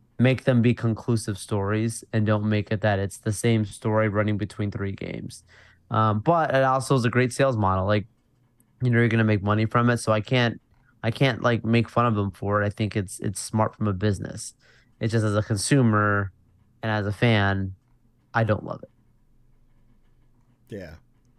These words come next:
Speaker 2: I, I feel the same way. It's like, um, so Final Fantasy seven Remake, I mean, I go, going back to, going back to that, right? That game was, was sixty dollars when it came out.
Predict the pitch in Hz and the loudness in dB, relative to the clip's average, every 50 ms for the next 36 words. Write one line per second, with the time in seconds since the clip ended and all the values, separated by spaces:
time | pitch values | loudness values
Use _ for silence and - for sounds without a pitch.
0 | _ 139 131 131 135 123 135 131 127 - 139 113 101 95 - 107 95 82 76 71 | _ -2 -2 -2 -2 0 -2 -2 -2 0 -2 -2 -2 -2 -2 -4 -6 -6 -8 -12
1 | 71 - _ _ _ _ _ _ _ _ _ _ _ _ _ _ _ - - - | -14 -18 _ _ _ _ _ _ _ _ _ _ _ _ _ _ _ -20 -20 -10
2 | - 123 110 - - 143 127 117 107 101 - _ _ _ _ _ _ _ - - | -8 -8 -8 -6 -4 -2 0 0 0 -2 -4 _ _ _ _ _ _ _ -20 -20
3 | - - - - - - - - _ - - - _ _ _ _ _ _ _ _ | -20 -20 -20 -20 -20 -20 -20 -20 _ -20 -20 -20 _ _ _ _ _ _ _ _
4 | _ - 123 117 123 120 110 104 104 - _ _ _ _ _ - - - - - | _ -2 0 2 2 2 2 -2 -4 -6 _ _ _ _ _ -14 -12 -12 -12 -12
5 | - - - _ _ _ _ _ _ _ _ _ _ _ _ _ _ _ _ _ | -14 -16 -20 _ _ _ _ _ _ _ _ _ _ _ _ _ _ _ _ _
6 | _ _ _ _ _ _ - - 156 143 - 185 190 190 170 196 180 165 160 - | _ _ _ _ _ _ -4 0 0 2 4 4 4 4 4 2 2 0 0 -2
7 | - - 165 147 135 120 110 104 98 90 87 - - 107 98 95 104 101 95 98 | 0 0 0 2 2 0 0 -2 -2 -6 -8 -10 -6 -4 -4 -4 -4 -4 -6 -6
8 | 101 98 123 117 120 113 117 131 127 117 110 107 101 95 92 - - 104 92 90 | -6 -2 -2 -2 -2 0 2 4 4 4 4 4 2 2 0 0 -2 -2 -2 -2
9 | 82 82 - 107 101 92 87 85 80 - - 92 78 76 71 78 80 80 82 82 | -4 -6 -4 -4 -2 -2 -4 -4 -6 -6 -8 -8 -8 -8 -8 -10 -8 -8 -10 -10
10 | 95 95 107 104 104 131 127 131 131 127 123 127 135 135 113 110 110 110 107 - | -8 -4 -4 -4 0 0 0 2 2 2 2 0 -2 -2 2 2 4 2 2 0
11 | - - 120 120 120 - - 104 - - 123 110 101 104 101 95 - - 104 90 | -4 0 0 0 2 0 -2 -2 -2 0 2 2 4 4 2 2 0 -2 -4 -4
12 | - - 104 95 92 95 92 95 - | -2 -2 -2 0 0 -2 -2 -4 -6